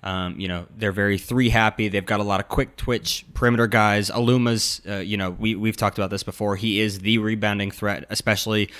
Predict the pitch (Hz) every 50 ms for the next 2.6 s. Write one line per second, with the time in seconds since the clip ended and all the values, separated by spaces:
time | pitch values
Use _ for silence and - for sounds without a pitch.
0 | - - - 110 - - 110 107 107 110 110 113 - - 107 107 101 104 101 104
1 | 95 95 78 92 95 101 98 - - 101 90 - - 107 98 98 101 101 - -
2 | - - - - - 110 104 98 98 90 87